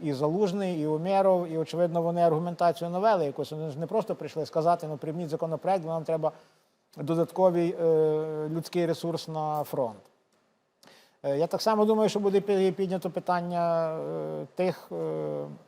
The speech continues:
військовозобов'язаних, які після двадцять четвертого лютого виїхали за кордон. Ну, дають різні цифри, але якщо взяти, наприклад,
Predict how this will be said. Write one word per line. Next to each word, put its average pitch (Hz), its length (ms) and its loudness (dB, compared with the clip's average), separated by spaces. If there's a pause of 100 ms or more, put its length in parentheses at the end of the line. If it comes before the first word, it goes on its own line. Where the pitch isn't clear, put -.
(300)
військовозобов'язаних, 175 1040 4
які 170 360 0 (320)
після 170 220 0
двадцять 160 260 2
четвертого 170 480 2
лютого 170 320 0
виїхали 160 420 0
за 156 100 0
кордон. 170 420 0 (1000)
Ну, 151 100 -6
дають 180 300 6
різні 185 260 2
цифри, 190 420 2
але 143 260 2
якщо 147 260 0
взяти, 165 360 6
наприклад, 165 420 2